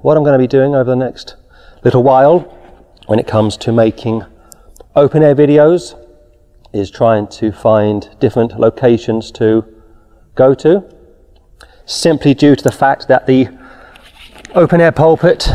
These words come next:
has become somewhat busy, and nobody can blame folks for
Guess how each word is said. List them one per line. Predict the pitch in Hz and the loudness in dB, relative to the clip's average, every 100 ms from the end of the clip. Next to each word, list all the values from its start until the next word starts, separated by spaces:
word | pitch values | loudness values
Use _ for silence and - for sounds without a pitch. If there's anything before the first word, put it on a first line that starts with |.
| - - - | -6 -8 -2
has | 123 | -2
become | 131 - 131 127 120 - _ | -2 -2 0 0 -6 -16 _
somewhat | - 170 147 120 | -2 0 0 2
busy, | 165 156 214 - - - _ _ _ _ _ _ _ - _ - | 2 2 0 -4 -16 -20 _ _ _ _ _ _ _ -20 _ -12
and | 92 92 92 - _ - _ _ _ _ _ _ _ _ _ _ _ _ _ _ _ _ _ _ _ _ _ | -10 -8 -12 -16 _ -20 _ _ _ _ _ _ _ _ _ _ _ _ _ _ _ _ _ _ _ _ _
nobody | 123 123 120 120 113 - - _ _ _ _ _ _ _ _ | -2 0 0 -2 -4 -10 -20 _ _ _ _ _ _ _ _
can | 143 123 | -2 0
blame | 135 135 135 120 - _ _ _ _ | 2 2 0 -4 -14 _ _ _ _
folks | - 131 - - | -2 -2 -2 -6
for | 123 117 123 - | 0 0 0 -4